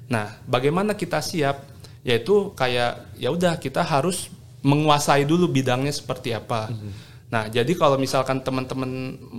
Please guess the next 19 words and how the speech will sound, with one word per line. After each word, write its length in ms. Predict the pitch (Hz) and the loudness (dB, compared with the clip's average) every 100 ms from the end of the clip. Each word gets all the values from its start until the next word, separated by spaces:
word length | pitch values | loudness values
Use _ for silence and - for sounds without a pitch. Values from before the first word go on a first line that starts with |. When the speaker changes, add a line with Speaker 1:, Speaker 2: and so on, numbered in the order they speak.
| - | -12
Speaker 1:
teman-teman 440 | - 139 135 135 135 | -4 -2 0 -2 0
ini 100 | 139 | 0
mau 240 | 135 135 135 131 131 - - - | 0 0 -2 -4 -6 -14 -16 -8
misalkan 340 | 131 139 147 | -4 -2 -4
switching 400 | 139 147 139 139 | -4 -6 -4 -2
karir, 460 | 135 175 139 143 - - - - - | 2 4 4 2 0 -12 -16 -16 -2
ya 160 | 127 | 0
perdalami 640 | 127 - 135 135 135 135 135 | 2 0 4 4 6 4 2
dulu 400 | 139 170 170 143 | 0 2 0 0
dan 160 | 135 | 0
yakin 400 | 139 139 - 139 | 2 2 2 -2
dulu 320 | 139 143 143 - - - | 0 0 0 -4 -14 -10
dia 240 | 131 120 | -2 -2
itu 240 | - 180 - - - - - 131 | 0 -2 -4 -12 -20 -20 0 2
apakah 320 | - 135 135 | 2 2 2
kamu 320 | 135 135 139 | 2 2 0
bisa 400 | 135 120 156 131 | 0 2 2 2
gitu 240 | 117 117 | -2 -6
loh 140 | 113 | -6